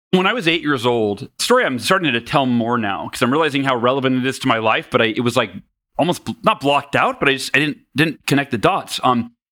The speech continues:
when I was seven years old, I had a six-year-old sister, and I had a new sis-, a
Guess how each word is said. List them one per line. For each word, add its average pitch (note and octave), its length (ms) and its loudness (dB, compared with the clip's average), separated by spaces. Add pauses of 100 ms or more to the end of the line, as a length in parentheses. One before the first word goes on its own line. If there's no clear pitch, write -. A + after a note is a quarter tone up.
when D3+ 120 2
I F3+ 80 2
was E3+ 280 -4 (100)
seven B3 320 0
years C#3+ 180 0
old, A#2+ 400 0 (320)
I B2 80 2
had A#2+ 220 0
a G#2+ 260 2 (580)
six-year-old G3 640 0
sister, A2 480 -4 (280)
and A#2+ 100 2
I A#2 80 2
had A2+ 400 0
a A2 300 0
new D3 320 0
sis-, - 320 -6
a G#2 180 -4